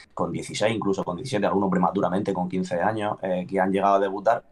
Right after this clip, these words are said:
y les es muy difícil mantenerse. Entonces, sí es cierto que desde la base, eh, se trabaja para ello, para que esos jugadores lleguen, para que esos jugadores no solo lleguen, sino que se mantengan, que es lo más importante. Al final se trata de, de personas, de,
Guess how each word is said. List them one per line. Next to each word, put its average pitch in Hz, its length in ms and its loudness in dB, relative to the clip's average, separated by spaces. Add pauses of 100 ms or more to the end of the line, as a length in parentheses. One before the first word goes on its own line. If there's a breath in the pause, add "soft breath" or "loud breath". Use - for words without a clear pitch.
y - 140 0
les 92 160 -4
es 113 100 4
muy 101 200 0
difícil 90 360 -10
mantenerse. 82 640 -8 (240)
Entonces, 90 520 -4 (560 loud breath)
sí - 80 0
es 98 100 -2
cierto 104 420 0
que 85 340 -4
desde 87 340 -6
la 82 100 2
base, 95 480 0 (220)
eh, - 260 -16 (480)
se - 200 -6
trabaja 85 380 2
para 90 220 4
ello, 113 180 0
para 92 180 0
que 92 40 -2
esos 90 160 -8
jugadores 87 320 -4
lleguen, 117 320 -4
para 92 160 -6
que 87 80 -6
esos - 120 -14
jugadores 92 340 2 (440 loud breath)
no 95 160 -2
solo 92 160 0
lleguen, 131 220 4
sino 104 180 -2
que 87 60 -2
se 92 80 -6
mantengan, 92 480 -2
que 90 60 -6
es 82 60 -4
lo 85 80 -6
más 82 100 -6
importante. 95 560 -2
Al - 140 -8
final 87 420 -4 (180)
se - 160 -8
trata 90 320 2
de, 85 380 -6
de 90 100 0
personas, 104 580 0
de, 85 380 -8